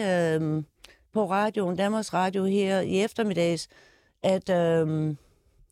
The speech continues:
øh, folk hellere vil have hunde end katte, og man må da håbe, at kattene trives, og at de yngler, og at der kommer mange katte, for jeg ser dem ikke på gaden mere.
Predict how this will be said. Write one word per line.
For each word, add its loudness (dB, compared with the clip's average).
øh, 2
folk -2
hellere -2
vil -2
have -2
hunde 0
end -4
katte, -2
og 0
man 0
må -6
da -2
håbe, -2
at -6
kattene -4
trives, -2
og 0
at -6
de -4
yngler, -2
og -4
at -12
der -6
kommer -4
mange -4
katte, 0
for 0
jeg 2
ser 0
dem -4
ikke -4
på -6
gaden 0
mere. 0